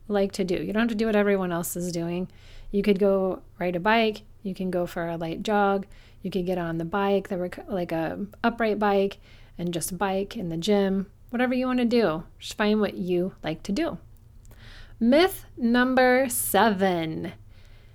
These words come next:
Myth number seven says that if you lose X however many pounds, you will be happy. Like, everyone who loses weight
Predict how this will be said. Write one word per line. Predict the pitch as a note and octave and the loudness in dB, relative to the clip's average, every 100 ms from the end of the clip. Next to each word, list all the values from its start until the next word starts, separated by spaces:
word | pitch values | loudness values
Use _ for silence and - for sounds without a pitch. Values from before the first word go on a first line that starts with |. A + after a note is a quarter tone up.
| - - | -20 -2
Myth | C#4+ E4 | 2 4
number | D4+ C#4+ B3 | 4 4 4
seven | A#3+ G#3+ G#3 G3+ F#3+ | 4 4 4 4 2
says | - G3+ F#3+ - | 2 2 2 0
that | G3+ F#3+ F3+ - - - - | 0 0 -2 -8 -20 -20 -2
if | G#3+ G#3+ | 0 0
you | G3+ G3 C4 | 0 0 2
lose | C4+ A3 G#3+ G3 F#3 F3+ - - - - - | 2 8 8 8 6 0 -6 -10 -14 -14 -8
X | F#3+ G#3 - - - - | -6 -6 -8 -8 -12 -12
however | - F3+ F3 | -2 -2 0
many | E3 D#3+ E3+ | -2 -4 -6
pounds, | - - G3 G3 F#3 F#3 - - - - - | -6 -2 0 2 0 -2 -6 -12 -20 -20 -12
you | G3 F3+ G#3+ A#3+ A#3+ | -8 0 2 4 2
will | G3+ F#3+ | 2 0
be | F3+ G3 | 0 -4
happy. | - D#3+ D#3+ - - - - - - - - - - | -6 -10 -10 -8 -8 -8 -14 -20 -20 -20 -20 -20 -6
Like, | A3 G3+ F#3+ - - | 2 4 4 -2 -2
everyone | A#3 A#3+ B3+ B3 A#3+ A#3+ | 2 4 4 4 6 6
who | A#3 | 4
loses | A3 G#3 G#3 G3+ G3 | 4 4 6 4 2
weight | F#3+ F3+ F3 - | 2 2 2 -2